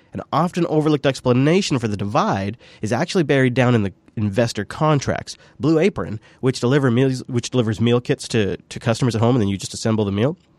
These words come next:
uh, gave stock preferences to some shareholders in twenty fifteen in exchange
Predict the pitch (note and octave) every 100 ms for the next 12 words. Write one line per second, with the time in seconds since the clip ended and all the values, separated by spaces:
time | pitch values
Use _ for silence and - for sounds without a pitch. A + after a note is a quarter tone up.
0 | - - - - A2+ A2 C3+ B2 - E3+
1 | G#3 - C3 - B2 B2 - A2+ D3+ D#3+
2 | - - F3 G3+ G3 E3 C3 A#2 G#2+ A2
3 | A#2 - D#3 D#3 D#3+ D3 - F#3+ G#2+ G#2
4 | A#2 - - - G#3 A#3+ G#2 G#2 D#3+